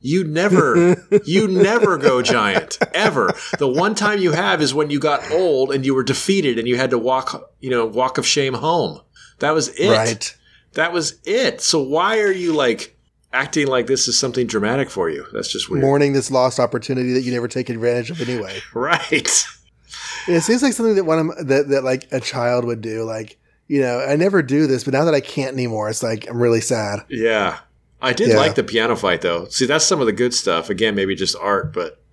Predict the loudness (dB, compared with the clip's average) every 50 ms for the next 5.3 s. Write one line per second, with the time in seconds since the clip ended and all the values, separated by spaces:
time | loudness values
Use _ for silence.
0 | _ _ _ -14 -8 -4 -4 -2 0 0 2 2 2 2 2 2 2 2 2 2
1 | 2 2 2 2 2 2 2 2 2 0 0 0 -2 -2 -2 -2 -2 -2 -2 0
2 | 0 0 0 -4 -2 -2 -2 -2 0 0 0 0 0 -2 0 2 2 2 2 0
3 | -2 -4 -4 -4 -4 -2 -2 -2 -2 -2 -2 -4 -4 -2 -2 -2 -4 -4 -4 -4
4 | -2 0 0 -2 -2 -6 -10 _ -20 -20 _ _ _ _ -4 -2 0 0 0 -2
5 | -2 -4 -6 -8 -10